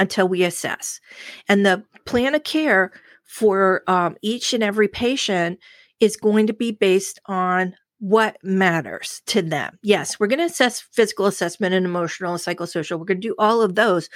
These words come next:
but the driver is what matters. Denise wants to garden,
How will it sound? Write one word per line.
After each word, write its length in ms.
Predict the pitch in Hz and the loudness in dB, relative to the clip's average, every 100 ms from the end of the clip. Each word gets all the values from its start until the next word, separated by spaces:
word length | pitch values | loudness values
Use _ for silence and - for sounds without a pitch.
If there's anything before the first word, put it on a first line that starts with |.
| - - - | -20 -20 -2
but 120 | 214 | 0
the 100 | 214 | 0
driver 580 | 185 220 214 247 294 277 | 0 2 2 4 2 0
is 480 | - 175 160 151 - _ _ _ | 2 2 2 -2 -6 _ _ _
what 320 | - 190 202 - | -2 0 2 2
matters. 500 | 190 147 - - - | 0 -2 -6 -14 -4
Denise 480 | 175 190 240 247 | -2 0 -2 -2
wants 220 | 247 240 - | -4 -4 -4
to 100 | 240 | -4
garden, 480 | 202 202 190 151 | 2 4 2 -2